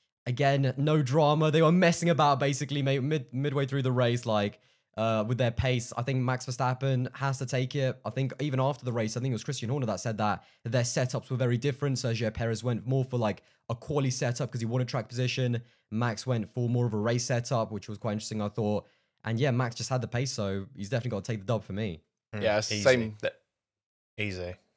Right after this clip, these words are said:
Speaker 2: That, that is, it has to be. I, I, I think that the discrepancy in race pace, um, was, was clear for all to see. Um, which was a shame 'cause, you know, when Sergio jumped Charles at the start, I was like, "Go on, Sergio." I was like, "Yes, I haven't jinxed it with my video,"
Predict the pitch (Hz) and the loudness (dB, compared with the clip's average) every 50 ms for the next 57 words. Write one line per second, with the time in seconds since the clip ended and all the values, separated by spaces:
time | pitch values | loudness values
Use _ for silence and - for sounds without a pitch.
0 | _ _ - 95 92 - - - 98 - - 90 101 - - 113 104 113 120 - | _ _ -2 -2 -2 -2 -2 -2 -2 -2 0 0 -2 -2 0 2 6 6 6 6
1 | - - 104 101 110 127 - - 120 - - 127 - 151 120 98 113 113 - - | 6 4 6 8 10 10 10 8 6 8 6 6 6 4 2 4 4 4 4 2
2 | 110 104 - 110 - - - 120 - 117 98 - - 101 92 92 92 98 98 95 | -4 -4 -2 -2 0 4 4 4 4 2 -2 -2 0 -2 -2 -2 0 0 0 0
3 | - - - 92 90 92 90 - - - - _ _ _ _ _ _ _ - 101 | 0 0 0 -2 -2 0 0 -2 -2 -2 -6 _ _ _ _ _ _ _ 4 4
4 | 98 95 92 90 90 87 - _ - 98 95 90 - 98 98 - - - 113 101 | 4 4 4 0 -6 -16 -18 _ -8 -6 -6 -6 -6 -4 -4 -4 -2 2 2 2
5 | 95 92 - - 95 92 95 - 90 - - 95 90 90 - _ _ _ _ _ | 2 2 0 -6 -8 -6 -4 -4 -2 0 0 0 -2 -4 -8 _ _ _ _ _
6 | _ - 101 95 95 92 95 98 147 156 147 190 175 165 160 - - 185 139 104 | _ 2 4 4 4 2 0 -4 -6 -4 -2 0 2 2 6 8 8 8 8 6
7 | 98 117 107 - - 117 117 95 95 104 127 127 120 - - - 147 127 117 104 | 4 2 0 2 4 4 4 6 6 6 6 6 6 4 6 8 10 10 10 10
8 | 113 107 101 98 - - 113 101 - - - - 117 110 104 98 95 - - - | 8 8 8 6 6 6 4 4 4 2 4 6 6 6 6 4 0 -2 -2 2
9 | - 120 101 87 80 113 123 110 110 110 104 - - - - 302 330 311 285 262 | 4 4 4 6 6 4 4 4 2 0 0 0 0 0 2 4 6 6 4 4
10 | - - - - - - - _ - 143 165 165 151 - - - - - - 214 | 0 -4 -4 -4 -4 -6 -10 _ -4 0 2 4 4 2 -2 -10 -18 0 4 6
11 | 254 233 - 226 220 214 208 226 226 233 214 185 160 - 202 233 247 - - - | 6 8 10 10 10 12 12 10 10 8 6 4 4 6 8 8 8 8 8 8
12 | - - 196 160 127 110 - 165 170 175 185 185 185 175 214 214 202 180 139 117 | 10 12 10 10 10 8 6 4 8 10 10 10 10 10 10 10 12 12 12 12
13 | 104 101 98 | 10 8 4